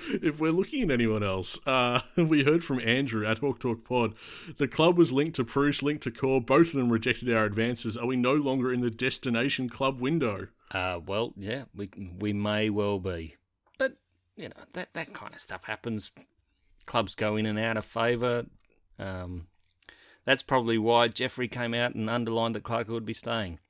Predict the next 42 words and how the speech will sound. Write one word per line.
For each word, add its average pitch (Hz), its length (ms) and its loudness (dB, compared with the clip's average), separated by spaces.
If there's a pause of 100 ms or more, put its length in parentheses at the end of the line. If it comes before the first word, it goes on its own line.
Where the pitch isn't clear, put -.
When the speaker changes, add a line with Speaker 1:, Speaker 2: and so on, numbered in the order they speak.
(200)
Speaker 2:
because, 98 460 -6
uh, 95 320 -6
you 104 100 -6
don't 110 140 -4
want 104 120 -4
that 104 140 -8
kind 101 220 -8
of 95 60 -8
uncertainty 104 520 -6
as 95 120 -8
a 90 60 -14
player. 98 320 -6
You 98 80 -8
show 101 260 -6
at 101 80 -8
a 95 40 -10
club, 98 360 -8 (320)
show 139 200 6
up 113 140 6
at 107 80 -2
a 98 60 -6
club 110 260 0
and 101 160 -4
the 98 60 -6
bloke 104 260 -2
that 87 120 -14
brought 104 200 -2
you 98 160 -6
in 101 300 -4 (460)
has 104 200 0
left. 110 380 -2 (540)
I 131 80 2
know 156 180 6
that 135 80 4
we 110 140 2
pushed 135 300 -2
up 110 140 2
the 95 80 -6
price 113 280 -2
for - 120 -10
Darcy 101 420 -4
Moore 107 440 -6